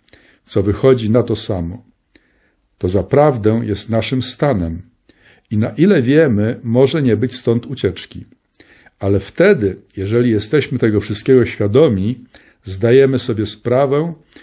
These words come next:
że to również zrodziło się z potrzeby stania się wolnym. I kiedy pozwolimy tej potrzebie odejść, wracamy do rutynowych czynności, przynajmniej na chwilę.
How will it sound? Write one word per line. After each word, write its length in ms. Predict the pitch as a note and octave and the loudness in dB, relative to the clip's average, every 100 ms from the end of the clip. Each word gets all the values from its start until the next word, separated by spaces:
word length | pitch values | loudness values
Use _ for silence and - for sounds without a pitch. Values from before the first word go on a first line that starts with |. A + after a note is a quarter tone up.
| _ | _
że 140 | G#2 G#2 | -6 0
to 140 | A2 | 2
również 440 | A2+ E3+ D#3 B2+ | 4 4 4 2
zrodziło 400 | G#2 A2 G#2 B2 | 2 0 0 0
się 180 | - A#2 | 0 -4
z 80 | - | -4
potrzeby 480 | A2 G2+ - A#2 A2+ | -6 -6 -4 -2 -2
stania 500 | - - B2+ C3 A#2+ | -4 0 2 2 0
się 280 | - A#2 A2 | 0 -2 2
wolnym. 520 | A#2+ G2+ E2+ D#2+ E2+ _ _ _ _ _ _ - | 4 4 2 -6 -12 _ _ _ _ _ _ -10
I 60 | |
kiedy 260 | - G2 G2+ | -4 -2 0
pozwolimy 560 | G#2+ G2 A2 C3 D#3+ | 0 2 2 2 2
tej 140 | D#3 C3 | 0 0
potrzebie 520 | A#2 - C3+ A2+ G2+ - | -2 0 0 2 0 0
odejść, 680 | G#3 D3+ G2+ G2 F#2+ - - _ - _ _ | 0 2 0 -2 -8 -16 -20 _ -20 _ _
wracamy 580 | G#3+ G#3+ G3+ F#3 E3 D#3+ | 0 0 4 4 4 2
do 100 | D3 | 2
rutynowych 520 | B2+ C3 B2+ C3 A#2+ | 0 2 2 2 2
czynności, 800 | - B2+ A2 F2+ - - - - _ | 0 -2 0 -2 -6 -14 -16 -18 _
przynajmniej 500 | - A#2+ A2+ A2+ A#2 | -8 0 2 2 2
na 100 | A#2+ | 0
chwilę. 420 | - - F#2 E2+ | -4 -6 -6 -6